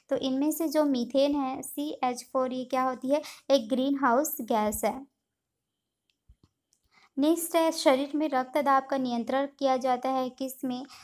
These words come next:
तो जहाँ पर एड्रिनल ग्रंथि होती है, जो एड्रिनल ग्रंथि होती है वो क्या करती है? जो हमारी ब्लड प्रेशर रहती है और जितनी भी चीज़ें हमें जो डर लगती है, खुशी होती है, इन सब का जो नियंत्रण होता है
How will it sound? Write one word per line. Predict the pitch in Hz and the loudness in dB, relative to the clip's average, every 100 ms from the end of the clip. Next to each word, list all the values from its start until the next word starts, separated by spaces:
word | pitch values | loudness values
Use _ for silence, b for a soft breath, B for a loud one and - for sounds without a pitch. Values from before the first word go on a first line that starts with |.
| B - | B -4
तो | |
जहाँ | 262 269 262 | 2 2 2
पर | 262 302 277 | 2 -2 2
एड्रिनल | 240 214 247 277 294 | 0 0 -2 -2 -2
ग्रंथि | 285 262 247 285 | 0 -2 -2 0
होती | 277 247 262 | 0 0 -4
है, | 262 254 | -4 -4
जो | 240 247 | -4 -2
एड्रिनल | 226 240 254 285 | 0 0 0 -2
ग्रंथि | 277 285 277 | 0 -2 -2
होती | 285 262 262 | -2 -2 -2
है | 262 | -2
वो | 254 | 0
क्या | 247 240 | 2 2
करती | 254 254 - 262 | 2 -4 -2 -2
है? | 254 | 0
जो | 254 | 2
हमारी | 240 233 247 | 2 2 0
ब्लड | 226 262 - | 0 0 0
प्रेशर | 269 262 262 240 | 0 2 0 0
रहती | 254 240 247 254 | 0 -2 -4 -2
है | 247 254 B B B | -4 -6 B B B
और | 254 | -2
जितनी | 214 233 - - 285 | -2 -8 -8 -2 0
भी | 277 294 | 2 0
चीज़ें | 269 247 262 | -2 -2 0
हमें | 262 254 254 | 0 0 0
जो | 262 | 2
डर | 233 233 226 | 4 2 4
लगती | 240 233 - 240 | 2 0 -2 -2
है, | |
खुशी | 247 254 247 262 | 0 -2 -2 -2
होती | 254 247 247 | -2 -4 -6
है, | 254 269 | -4 -4
इन | |
सब | 262 370 370 | 0 -2 0
का | 330 | 0
जो | 277 277 | 2 2
नियंत्रण | 240 233 226 240 | 0 -2 0 0
होता | 254 240 233 | 0 -2 -2
है | 240 | -2